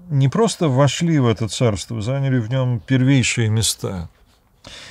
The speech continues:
«И всякий, кто оставил дом, братьев и сестёр, отца и мать, детей и земельные наделы ради имени моего, получит стократно больше, и жизнь вечная станет его уделом.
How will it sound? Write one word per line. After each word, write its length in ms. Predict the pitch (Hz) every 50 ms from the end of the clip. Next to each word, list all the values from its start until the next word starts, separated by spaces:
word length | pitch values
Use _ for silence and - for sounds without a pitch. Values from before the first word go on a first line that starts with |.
| - - -
«И 80 | 131
всякий, 400 | 120 - - 190 180 156 - 127
кто 160 | - - 147 135
оставил 420 | 123 - - 143 135 135 127 120
дом, 400 | 107 101 120 131 131 127 117 107
братьев 420 | 107 117 123 131 123 - 120 -
и 40 | -
сестёр, 460 | 101 - 120 - - - 131 127 127 120
отца 300 | 107 - - - 131 123
и 20 | 120
мать, 300 | 117 127 127 123 107 95
детей 460 | 98 107 113 - - 135 135 135 127
и 20 | 110
земельные 480 | 98 110 117 120 127 127 120 120 113
наделы 400 | 107 110 110 98 123 143 127 120
ради 240 | 120 120 107 101 127
имени 240 | 156 170 170 160 156
моего, 300 | 147 135 123 113 110 92
получит 580 | - - 120 120 123 143 170 156 - - 107
стократно 600 | - - - 123 113 - 120 139 143 131 - 135 135
больше, 480 | 131 131 131 123 104 95 - - 147 - _ - - - - -
и 100 | - 117
жизнь 400 | 104 101 143 170 165 135 127 127
вечная 520 | 117 120 135 127 110 - - 113 98 98
станет 520 | 95 - - - 117 113 113 110 110 95 -
его 280 | 120 117 107 104 110
уделом. 460 | 107 101 92 107 117 107 101 95 92